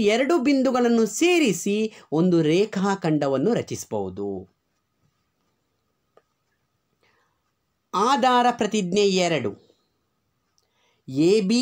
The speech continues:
ಎಂಬ ಒಂದು ರೇಖಾಖಂಡ ಇದೆ. ನಾನು ಎಯ ಎಡಭಾಗಕ್ಕೂ ಆ ರೇಖಾಖಂಡವನ್ನು ವೃದ್ಧಿಸ್ತೇನೆ,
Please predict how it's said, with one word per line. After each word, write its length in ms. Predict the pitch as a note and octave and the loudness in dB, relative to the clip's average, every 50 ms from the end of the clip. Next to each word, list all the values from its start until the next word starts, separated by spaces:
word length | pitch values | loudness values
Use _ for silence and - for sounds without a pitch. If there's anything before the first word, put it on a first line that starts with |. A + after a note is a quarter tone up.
| C4 B3 | 0 0
ಎಂಬ 180 | A3 G#3+ G3+ G3 | 0 0 0 0
ಒಂದು 240 | F#3+ F#3+ F3+ F#3 A3 | 0 0 2 2 2
ರೇಖಾಖಂಡ 680 | G3+ D3+ C#3+ D3+ - E3+ D3 D3 D3+ - B2 A2+ B2 D#3 D3+ | 2 2 0 -2 -2 -2 -4 -4 -4 -4 -6 -6 -4 -4 -6
ಇದೆ. 260 | A2+ G2 F#2 F2+ F#2 F#2+ - - _ _ _ _ _ _ _ _ _ _ _ _ _ _ _ _ - | -6 -8 -12 -12 -14 -14 -14 -18 _ _ _ _ _ _ _ _ _ _ _ _ _ _ _ _ -4
ನಾನು 280 | C#3 F3 A3+ C#4 B3+ G#3+ G3+ A3+ A3+ _ _ _ _ _ _ _ _ _ _ _ - C#3 C#3 C#3 D3+ E3+ G#3+ | -2 -2 0 0 2 2 0 0 -2 _ _ _ _ _ _ _ _ _ _ _ -20 -18 -12 -8 -4 -2 0
ಎಯ 420 | A#3+ C4 D4 D#4+ D#4 C#4 G3+ C#3 C3 E3+ G#3 A3 _ _ _ - - C3 | 2 2 2 2 2 0 0 0 -2 -4 -6 -8 _ _ _ -12 -6 -2
ಎಡಭಾಗಕ್ಕೂ 880 | D3 D3+ D3+ F#3+ G#3 G3+ F#3 A3+ A3+ A3+ G#3+ A#3+ A#3+ A#3+ _ - - D4+ E4 D#4+ | -2 0 0 0 0 0 0 0 0 0 0 -2 -4 -4 _ -4 -2 0 2 2
ಆ 100 | C#4 A3+ G#3+ | 2 0 0
ರೇಖಾಖಂಡವನ್ನು 800 | G3+ G3 G3+ G3+ G3+ A3 G3 G3 F#3 F#3+ E3+ E3+ E3+ F3 F#3 F#3 | 2 0 0 0 -2 -2 -2 -2 0 0 0 0 0 0 0 0
ವೃದ್ಧಿಸ್ತೇನೆ, 640 | D#3+ C#3+ B2 A#2+ A#2+ A2+ - - A2+ G#2 G2+ A2+ D#3 | 0 -2 -2 -4 -6 -6 -6 -8 -8 -6 -4 -4 -6